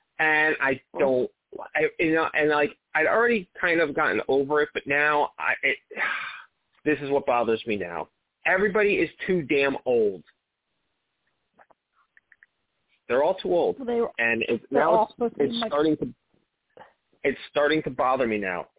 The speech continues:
Speaker 1: That being
Speaker 2: Isn't
Speaker 1: Armand, uh, you
Speaker 2: Armand
Speaker 1: ready? All right, so I, Armand is the youngest.
Speaker 2: He was turned when he
Speaker 1: All
Speaker 2: was,
Speaker 1: right,
Speaker 2: like,
Speaker 1: here's the
Speaker 2: seventeen, right?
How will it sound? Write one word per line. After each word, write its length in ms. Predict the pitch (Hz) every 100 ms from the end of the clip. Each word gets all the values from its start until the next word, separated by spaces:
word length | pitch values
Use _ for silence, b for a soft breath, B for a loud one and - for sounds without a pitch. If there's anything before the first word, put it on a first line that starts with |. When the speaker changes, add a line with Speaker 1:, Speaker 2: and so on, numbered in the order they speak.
| _ _
Speaker 1:
That 180 | 131 135 -
being 200 | 185 185
Speaker 2:
Isn't 100 | -
Speaker 1:
Armand, 240 | 254 -
uh, 40 | 381 302
you 80 |
Speaker 2:
Armand 220 | - 285 165
Speaker 1:
ready? 220 | 180 -
All 80 | 139
right, 120 | 131 -
so 100 | 156 -
I, 180 | 185 - - _ _ _ _ _ _ _ _
Armand 340 | 156 165 240 294
is 80 | 196
the 80 |
youngest. 460 | 156 170 254 131 - - _ _ _ _ _ _ _ _ _ _
Speaker 2:
He 220 | 254 311
was 120 | 330 359 -
turned 180 | 403 381
when 80 |
he 20 | 320
Speaker 1:
All 60 |
Speaker 2:
was, 100 | -
Speaker 1:
right, 60 | -
Speaker 2:
like, 40 |
Speaker 1:
here's 200 | 175 226 285
the 80 | 370
Speaker 2:
seventeen, 240 | 311 370 208
right? 320 | 208 254